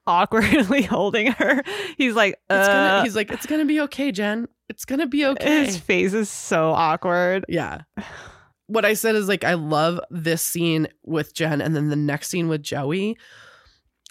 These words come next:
Speaker 2: because, like, what this show did so well is, like,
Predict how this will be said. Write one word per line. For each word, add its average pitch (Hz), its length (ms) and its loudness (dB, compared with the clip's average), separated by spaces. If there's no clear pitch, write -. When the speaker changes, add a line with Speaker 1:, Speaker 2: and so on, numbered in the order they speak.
Speaker 2:
because, 202 380 -2
like, 208 180 0
what 180 340 -2
this 302 200 0
show 208 280 0
did 160 420 -2
so 165 680 0
well 160 600 -2
is, 190 140 0
like, - 240 -2